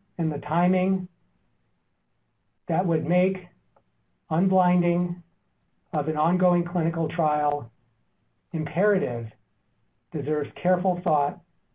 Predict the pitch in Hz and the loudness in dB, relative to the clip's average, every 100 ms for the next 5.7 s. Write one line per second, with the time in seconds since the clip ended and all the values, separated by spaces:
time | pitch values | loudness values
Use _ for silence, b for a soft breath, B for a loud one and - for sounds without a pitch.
0 | _ _ _ 143 135 143 147 - 117 - | _ _ _ -10 -8 -6 -8 -8 -12 -16
1 | _ _ _ _ _ _ _ _ _ _ | _ _ _ _ _ _ _ _ _ _
2 | _ _ _ _ _ _ - 160 180 180 | _ _ _ _ _ _ -2 0 2 2
3 | 180 175 180 165 202 190 175 170 165 170 | 2 2 -2 -2 0 0 2 2 0 0
4 | 165 - - 165 160 - 165 165 160 147 | 0 -2 -6 -6 -4 -2 -2 0 -2 -2
5 | 165 190 170 147 147 139 | -2 0 0 -2 -4 -8